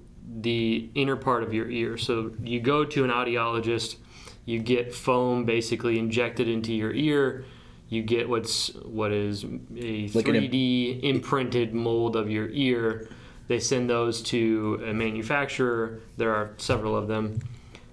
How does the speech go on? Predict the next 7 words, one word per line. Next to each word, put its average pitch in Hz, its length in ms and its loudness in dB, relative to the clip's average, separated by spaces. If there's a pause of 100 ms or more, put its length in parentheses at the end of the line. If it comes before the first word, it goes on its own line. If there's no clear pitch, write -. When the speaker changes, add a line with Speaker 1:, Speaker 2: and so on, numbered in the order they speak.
(100)
Speaker 1:
Um, 104 480 0 (180)
and 110 400 0
they 113 640 2 (180)
use 131 400 2
those 117 380 2
to 123 160 0
create 113 760 0